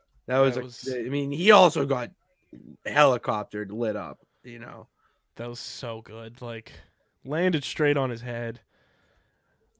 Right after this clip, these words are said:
Speaker 2: Just unbelievable prowess by the
Speaker 1: Great
Speaker 2: defense
Speaker 1: sell.
Speaker 2: there.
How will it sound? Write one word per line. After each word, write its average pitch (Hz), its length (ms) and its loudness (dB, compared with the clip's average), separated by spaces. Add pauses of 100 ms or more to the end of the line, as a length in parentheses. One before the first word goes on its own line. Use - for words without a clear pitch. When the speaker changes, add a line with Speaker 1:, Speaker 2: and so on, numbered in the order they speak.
(100)
Speaker 2:
Just 127 220 -10 (100)
unbelievable 123 1000 0 (140)
prowess 117 500 -4
by 117 180 -6
the 113 60 -10
Speaker 1:
Great 139 220 4
Speaker 2:
defense 120 220 -2
Speaker 1:
sell. 107 140 -6
Speaker 2:
there. 113 400 -2